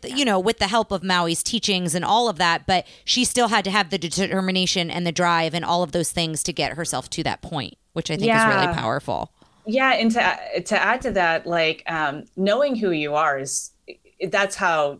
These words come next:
Speaker 2: you solve things. That's how
Speaker 1: Yeah.
Speaker 2: you become a hero, right? Like, knowing what you're about, knowing every, like, setting your boundaries and all that. And I feel like
Speaker 1: Mm-hmm.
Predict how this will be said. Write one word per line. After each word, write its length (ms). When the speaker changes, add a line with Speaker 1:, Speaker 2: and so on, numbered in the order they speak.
Speaker 2:
you 280
solve 400
things. 380
That's 200
how 240
Speaker 1:
Yeah. 220
Speaker 2:
you 320
become 320
a 80
hero, 340
right? 320
Like, 220
knowing 580
what 160
you're 220
about, 500
knowing 400
every, 260
like, 180
setting 220
your 120
boundaries 380
and 80
all 100
that. 320
And 100
I 80
feel 240
like 200
Speaker 1:
Mm-hmm. 80